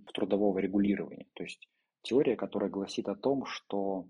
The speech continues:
все про нее знают, но мало кто понимает, что это, а, оказывается, была теория, да, то есть когда компания покупает время специалиста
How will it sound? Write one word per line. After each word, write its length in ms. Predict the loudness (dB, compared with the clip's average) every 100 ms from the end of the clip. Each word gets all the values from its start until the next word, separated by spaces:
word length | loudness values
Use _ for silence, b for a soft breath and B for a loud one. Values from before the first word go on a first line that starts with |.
| _
все 240 | 4 6
про 180 | 6 4
нее 220 | 4 6
знают, 460 | 4 4 2 0 0
но 120 | 0
мало 280 | 2 2 0
кто 220 | -4 -10 -8
понимает, 420 | -4 0 0 0 0
что 160 | -4
это, 180 | -4 -6 -2
а, 140 | -2
оказывается, 420 | -2 0 -2 0
была 180 | -2 -2
теория, 460 | -2 -2 -4 -6 -10
да, 160 | -8 -8
то 140 | -10
есть 100 | -12
когда 240 | -6 -4
компания 720 | 0 0 0 -2 -2 -4 -6 -10 _ _ _
покупает 680 | -6 -2 0 0 0 -2 -6
время 680 | -10 -2 2 4 4 0 -6 -16 _ _
специалиста 800 | -14 -12 -6 -2 -2 -4 -8 -14